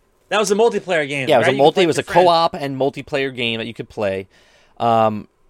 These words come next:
Speaker 2: you could play this game, uh, it's a great game, one and two. Well, now they're, now they're coming out with it again. Now it's not backwards compatible. It's not, not,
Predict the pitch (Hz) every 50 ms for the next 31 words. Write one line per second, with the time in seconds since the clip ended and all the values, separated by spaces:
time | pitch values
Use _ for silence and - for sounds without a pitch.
0 | _ _ _ _ _ _ _ _ _ _ _ _ _ - _ 143 160 175 - -
1 | 214 - - 185 190 208 202 196 190 - - 151 147 139 135 131 127 127 127 131
2 | 127 _ _ _ _ _ _ _ _ _ _ _ - 131 127 123 120 117 113 -
3 | - _ _ _ _ _ - 165 147 131 120 208 214 190 226 220 139 107 101 120
4 | 156 175 175 165 175 170 - - 104 87 - _ _ _ _ _ _ _ _ _
5 | _ _ _ _ _ _ _ _ _ - - - - 143 151 170 185 202 190 -
6 | - _ _ _ _ 113 117 147 143 151 185 190 190 - 170 175 165 165 170 160
7 | 147 - 139 123 120 113 143 139 113 90 98 _ _ _ _ _ _ _ _ 131
8 | 131 143 143 - - 175 196 - 185 196 190 - 196 160 - 175 147 160 170 160
9 | 147 151 185 170 107 82 - - _ _ _ _ 110 110 113 - - 127 131 147
10 | 147 - 160 - - 139 131 139 -